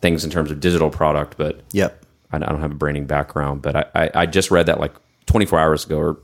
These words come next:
Speaker 1: forty-eight hours ago. So I thought that was really,
Speaker 2: It's fascinating.
Speaker 1: really, in-, really interesting. Where are you from originally?
Speaker 2: Houston.
Speaker 1: Okay. I'm from Texas too. I spent some time outside of Texas, and I, when I came back, one of the things that I saw was that, like,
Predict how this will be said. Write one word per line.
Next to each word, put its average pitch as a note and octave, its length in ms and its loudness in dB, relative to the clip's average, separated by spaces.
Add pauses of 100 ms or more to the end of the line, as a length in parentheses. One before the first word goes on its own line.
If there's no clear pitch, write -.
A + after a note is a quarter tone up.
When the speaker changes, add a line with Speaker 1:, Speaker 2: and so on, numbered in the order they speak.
(120)
Speaker 1:
forty-eight E2+ 300 4
hours D#2+ 300 2
ago. D#2+ 180 -4
So D#2+ 140 -6
I - 40 -2
thought D#2+ 160 -6
that E2 120 -2
was D#2+ 140 -2
really, D#2 340 -4 (400)
Speaker 2:
It's - 140 -18
fascinating. F2 380 -6
Speaker 1:
really, D#2 240 0
in-, D#2+ 120 -2 (100)
really D#2+ 300 0
interesting. D#2 560 -6 (560)
Where G2 180 4
are B2+ 40 2
you C3 100 2
from A#2 180 2
originally? A2 380 2 (280)
Speaker 2:
Houston. - 360 -4 (160)
Speaker 1:
Okay. - 220 -2 (480)
I'm B2 120 4
from B2+ 140 0
Texas F#2 340 -2
too. F#2+ 220 4
I - 20 6
spent F#2 220 -2
some D#2+ 120 -4
time E2 200 -2
outside D#2+ 380 0
of E2+ 80 -2
Texas, G#2 420 0
and D#2+ 120 2
I, D2+ 60 0 (180)
when F2 140 0
I D#2+ 60 2
came E2 260 0
back, D2 380 0 (320)
one F2+ 340 -4
of F2 60 4
the E2+ 60 4
things E2 300 0
that D#2+ 80 0
I D#2+ 60 2
saw D#2+ 300 2
was E2+ 180 2
that, D#2+ 160 -2
like, - 280 -4